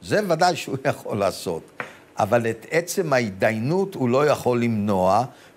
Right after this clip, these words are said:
ועכשיו אני גם רוצה להסביר למה אמרתי שלמעשה אפשר לראות את הרוב השמרני בבית המשפט העליון בארצות הברית, לא כשש שלוש, אלא חמש וחצי, שלוש וחצי,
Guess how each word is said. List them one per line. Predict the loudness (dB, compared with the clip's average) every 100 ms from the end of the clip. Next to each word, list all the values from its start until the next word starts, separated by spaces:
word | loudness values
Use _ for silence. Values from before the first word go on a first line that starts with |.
| -2
ועכשיו | -2 2 0 0
אני | -2
גם | 0 0
רוצה | -2 0 2
להסביר | 4 2 0 -2
למה | 2 0 2 0
אמרתי | 2 0 0 -2 -4 -4 -8 -18
שלמעשה | -8 -2 0 2 2 2 -2 2 4 6 4 -2 -14 -12
אפשר | -2 4 4
לראות | 4 0 2 0 0
את | 2
הרוב | 4 4 4 2 2 2
השמרני | 0 0 0 0 0 0 0
בבית | 0 -2 0
המשפט | -2 -2 0 0 2
העליון | 0 0 0 2
בארצות | 0 0 -2 0
הברית, | -2 0 0 -2 -10 -20 -6
לא | 0 0
כשש | 0 0 0 0 2
שלוש, | 2 2 2 2 0 -6 -14 -8 -2
אלא | 0
חמש | 0 0 0 0 0
וחצי, | 0 -2 -2 -2
שלוש | 0 2 2 0
וחצי, | 0 0 0 -2